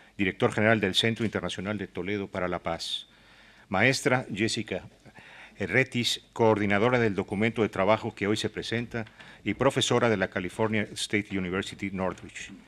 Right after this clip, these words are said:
Señor Ángel Vadillo, coordinador del documento de trabajo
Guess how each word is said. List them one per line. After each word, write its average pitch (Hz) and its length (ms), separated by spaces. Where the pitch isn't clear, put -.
Señor 123 440
Ángel 104 300
Vadillo, 117 440
coordinador 95 560
del 104 120
documento 104 460
de 92 80
trabajo 110 540